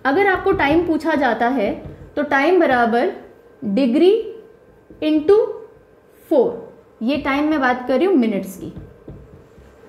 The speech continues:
ठीक है, degree into four। फ़ोर क्यों लिखा मैंने?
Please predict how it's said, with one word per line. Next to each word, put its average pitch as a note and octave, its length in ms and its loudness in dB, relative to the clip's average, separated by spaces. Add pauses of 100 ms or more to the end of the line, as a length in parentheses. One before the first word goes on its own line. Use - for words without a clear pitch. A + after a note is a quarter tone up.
(640)
ठीक D#4+ 200 2
है, - 120 2 (300)
degree C4+ 400 4
into F#4 240 2
four। A4+ 360 2
फ़ोर G4+ 300 0
क्यों A4 180 4
लिखा G#4+ 240 0
मैंने? G4 200 -2